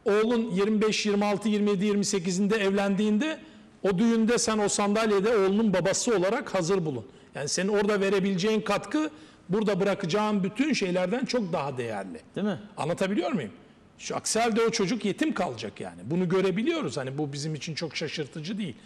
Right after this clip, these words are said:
Speaker 1: Gerçekten bir kalp doktoruysanız ve özellikle de bu koroner girişimlerle çok fazla içli dışlıysanız, e, ben mesela her hastamı istisnasız sorgularım.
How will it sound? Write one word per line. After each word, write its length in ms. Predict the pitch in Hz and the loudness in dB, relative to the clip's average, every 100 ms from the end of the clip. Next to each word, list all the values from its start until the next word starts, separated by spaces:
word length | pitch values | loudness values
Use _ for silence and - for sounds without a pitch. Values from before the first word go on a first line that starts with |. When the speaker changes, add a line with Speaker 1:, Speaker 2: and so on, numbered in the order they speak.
| - - - | -20 -20 -8
Speaker 1:
Gerçekten 680 | 151 247 262 240 - 165 156 | 0 0 0 -4 -2 -4 -4
bir 60 | 151 | -6
kalp 320 | - 202 170 | -2 -2 0
doktoruysanız 800 | 175 - 175 175 185 180 135 120 - - - - | -2 -2 -2 -2 -2 -2 -4 -8 -14 -20 -16 -8
ve 100 | 165 | -4
özellikle 760 | 170 147 180 190 311 - 202 | -2 0 0 0 0 0 0
de 160 | 160 120 - - - - | 2 -2 -6 -18 -12 -6
bu 160 | 180 | -4
koroner 400 | - 190 202 233 | 0 2 2 2
girişimlerle 840 | 214 196 196 - 196 202 208 180 151 | 2 0 0 0 2 2 2 0 0
çok 380 | - 247 - - | 0 -2 -4 -6
fazla 440 | - 175 151 220 | -2 0 0 -2
içli 400 | 220 156 - 151 | -2 -4 -4 -4
dışlıysanız, 840 | 135 135 190 208 - 135 165 185 - - - - - - | -4 -4 0 0 0 -2 -4 -6 -10 -18 -20 -20 -20 -6
e, 60 | 151 156 156 156 151 147 - - | -2 2 2 2 0 -4 -10 -4
ben 120 | 277 | -2
mesela 280 | 302 254 226 | 0 0 0
her 140 | 196 370 | 0 2
hastamı 440 | 262 214 233 214 | 2 2 2 2
istisnasız 640 | 190 - 180 196 185 185 | 0 -2 -2 -2 -2 -2
sorgularım. 560 | - 170 139 135 123 98 | -2 0 0 -2 -4 -6